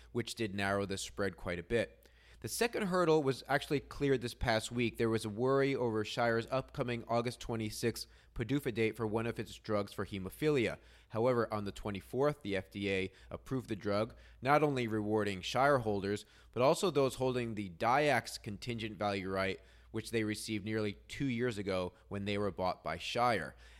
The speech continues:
And the third hurdle is MOFCOM approval. And of course, in the wake of the N X P I situation,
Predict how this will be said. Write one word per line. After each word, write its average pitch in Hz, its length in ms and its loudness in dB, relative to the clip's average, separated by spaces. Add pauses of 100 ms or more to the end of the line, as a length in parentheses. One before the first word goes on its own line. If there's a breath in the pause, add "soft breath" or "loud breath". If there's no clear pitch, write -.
And 135 160 0
the 139 80 2
third 220 380 6
hurdle 131 500 4 (500 soft breath)
is 127 180 -2
MOFCOM 135 540 2
approval. 85 640 -6
And 113 180 -2
of 110 80 -6
course, 131 280 0
in 117 60 -4
the 113 60 -4
wake 117 300 0
of 117 260 0 (380 soft breath)
the 110 140 0
N 113 80 0
X 117 260 -6
P 120 180 0
I 113 280 4
situation, 110 800 -4